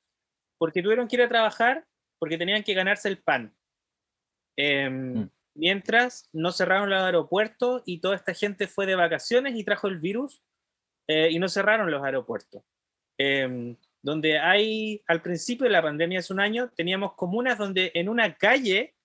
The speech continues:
Speaker 1: había un toque de queda y en la calle siguiente no, y en la subsiguiente sí.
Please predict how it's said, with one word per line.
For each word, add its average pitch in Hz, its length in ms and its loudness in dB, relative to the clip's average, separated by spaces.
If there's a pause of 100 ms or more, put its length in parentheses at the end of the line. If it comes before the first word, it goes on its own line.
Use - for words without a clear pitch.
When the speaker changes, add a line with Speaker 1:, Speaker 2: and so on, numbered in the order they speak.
(260)
Speaker 1:
había 180 760 2 (100)
un 175 340 -6 (100)
toque 190 200 0
de 185 120 2
queda 240 400 2
y 175 120 0
en 175 100 0
la 165 140 4
calle 214 460 -2 (260)
siguiente 233 500 -2
no, 285 320 2
y 185 80 -2
en 180 100 -2
la 175 140 2
subsiguiente 247 680 -4
sí. - 320 -8